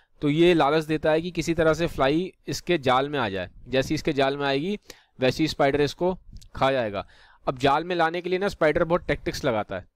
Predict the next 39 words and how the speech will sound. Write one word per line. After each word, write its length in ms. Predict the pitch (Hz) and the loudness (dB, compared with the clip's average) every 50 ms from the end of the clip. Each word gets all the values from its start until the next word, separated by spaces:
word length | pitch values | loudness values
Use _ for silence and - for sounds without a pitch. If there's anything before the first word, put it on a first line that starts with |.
| _ _ _ _ _ - | _ _ _ _ _ -10
साइकोलॉजी 540 | - - 151 151 147 - 160 165 170 180 | -2 0 0 2 4 2 2 2 2 -2
से 120 | 165 185 175 | -2 -2 -2
खेलता 300 | 139 135 110 104 - 104 | -2 -4 -4 -4 -6 -6
है। 140 | 90 - - - - - - - - _ _ - - _ _ - | -6 -8 -12 -16 -18 -18 -20 -20 -20 _ _ -20 -20 _ _ -8
ठीक 140 | - 160 160 | -6 0 0
है, 120 | 185 165 - - - - - - - | 2 0 0 -2 -10 -20 -16 -8 -6
तो 60 | 180 | -6
पोएट 380 | 156 - - 170 180 190 185 185 | -4 0 2 4 4 4 4 2
ने 120 | 185 196 | 0 -2
कोशिश 360 | 190 - 170 156 - 196 - | 0 -2 -4 -4 -4 -6 -4
करी 220 | - 185 170 180 185 | -2 -2 0 2 2
है 80 | 180 | 4
ये 140 | 170 175 180 | 4 4 4
दिखाने 380 | 170 170 - 156 156 160 170 165 | 2 2 -2 -2 -2 -2 -2 -2
के 80 | 170 | -2
लिए 220 | 160 160 170 180 170 | 0 2 2 0 0
कि 300 | 175 190 190 190 170 - _ _ _ _ _ _ | -2 -4 -4 -4 -6 -10 _ _ _ _ _ _
जैसी 320 | 127 131 139 139 - 202 196 | 0 2 2 2 2 -2 0
साइकोलॉजी 480 | - - 151 151 160 160 156 175 190 | 0 0 0 2 0 0 0 0 -2
स्पाइडर 360 | 180 - - 143 131 131 165 165 | -2 0 0 0 2 2 0 -2
खेलता 380 | - - 160 147 147 - 156 | -2 -2 -4 -4 0 2 4
है 220 | 139 127 95 78 - | 4 4 2 -2 -8
फ्लाई 320 | - - - 139 139 151 | -10 -2 0 2 2 2
के 120 | 151 165 | 2 0
साथ, 200 | 143 - 131 110 101 _ _ _ _ _ _ _ _ _ | 0 2 0 0 -2 _ _ _ _ _ _ _ _ _
उसको 220 | 151 139 - - | -12 -6 -2 0
लालच 300 | 156 135 131 135 151 156 | 2 4 4 4 2 0
देता 320 | 147 147 143 131 127 123 - | 2 0 -2 0 0 0 0
है, 160 | 113 101 85 - _ _ _ _ _ - | 0 -2 -4 -8 _ _ _ _ _ -16
उसको 300 | - 147 - - 156 147 | -14 -14 -4 -2 -2 -2
ग्रीड 480 | 120 110 131 135 151 170 175 156 - - _ _ _ - - - _ _ _ _ _ _ _ _ _ _ - - - - - - - | 0 0 2 2 4 2 2 0 -2 -4 _ _ _ -20 -20 -20 _ _ _ _ _ _ _ _ _ _ -20 -20 -20 -20 -20 -6 -2
के 100 | - 160 | -2 -2
through 280 | - - 160 175 175 160 | 0 0 0 2 2 0
उसको 200 | 151 - - 165 | -2 -2 -4 -2
मैनिपुलेट 460 | 143 170 143 156 151 165 165 160 - | 0 0 0 -2 0 0 0 2 2
करता 300 | - 147 131 120 135 113 | 0 -2 0 0 0 0
है, 80 | 90 - _ - - - _ _ - - | -2 -4 _ -16 -20 -20 _ _ -6 0
ऐसे 280 | 143 156 147 - 185 | 0 0 2 2 2
ही 240 | 180 190 202 202 - | 2 2 2 0 -4